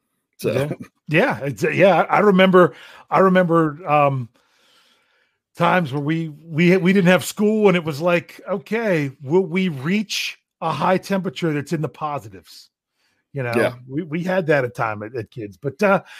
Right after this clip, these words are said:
Speaker 2: hey, let's talk some Steelers. Uh, got an interesting topic tonight that we're gonna get to.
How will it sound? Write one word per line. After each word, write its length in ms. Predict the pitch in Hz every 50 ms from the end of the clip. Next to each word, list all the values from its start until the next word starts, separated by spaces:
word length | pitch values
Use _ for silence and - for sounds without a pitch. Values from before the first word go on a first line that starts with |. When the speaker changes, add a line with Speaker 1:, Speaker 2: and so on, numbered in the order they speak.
| - -
Speaker 2:
hey, 100 | - 320
let's 220 | 311 320 381 - -
talk 240 | 370 349 - 196
some 100 | - 214
Steelers. 540 | 165 - - 151 139 123 104 92 - - - _ _ - - - - -
Uh, 140 | 226 226 226
got 340 | 196 220 208 175 302 359 370
an 140 | 339 277
interesting 400 | 262 - - 233 - - 208 185
topic 380 | - - 196 240 247 - 208 -
tonight 260 | - 175 175 170 165
that 80 | 190 196
we're 140 | 180 175 156
gonna 200 | 160 185 180 170
get 280 | 147 165 247 240 -
to. 400 | - 233 233 233 233 233 269 240